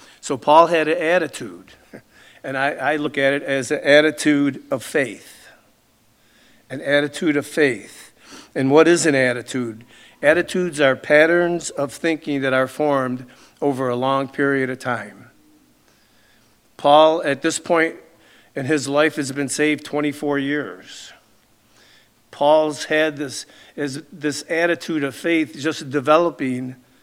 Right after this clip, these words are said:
in his life. And, you know, that's what we, we, if we're gonna have an attitude about anything, ha-,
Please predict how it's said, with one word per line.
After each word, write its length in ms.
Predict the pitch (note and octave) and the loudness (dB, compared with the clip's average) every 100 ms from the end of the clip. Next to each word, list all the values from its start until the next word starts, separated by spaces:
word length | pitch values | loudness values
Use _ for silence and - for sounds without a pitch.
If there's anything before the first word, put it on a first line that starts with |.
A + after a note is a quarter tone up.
| _ _ _ _ _ - | _ _ _ _ _ -6
in 140 | D3 | -4
his 220 | C#3+ B2+ | -2 -2
life. 680 | B2+ C3+ A2+ F#2+ - - - _ _ _ _ _ _ _ - - _ | -2 -2 -4 -8 -20 -20 -20 _ _ _ _ _ _ _ -20 -20 _
And, 160 | C#3 C#3 | -6 -2
you 60 | |
know, 120 | D3 C#3 | -2 -2
that's 260 | D#3+ F3 | -2 -2
what 120 | F#3+ | -4
we, 160 | F3 E3+ | -4 -4
we, 200 | D3+ D#3+ | -2 -4
if 340 | F3 - - | -6 -20 -12
we're 60 | F#3 | -4
gonna 140 | F#3 | 0
have 180 | F#3 F3+ | 4 4
an 60 | E3+ | 4
attitude 460 | D#3 E3+ E3+ F3 | 2 0 -2 -6
about 280 | D3+ C#3 C3 | -2 0 0
anything, 460 | C#3 D#3 - B2+ A#2 | -2 -4 -8 -10 -10
ha-, 160 | D#3 | -12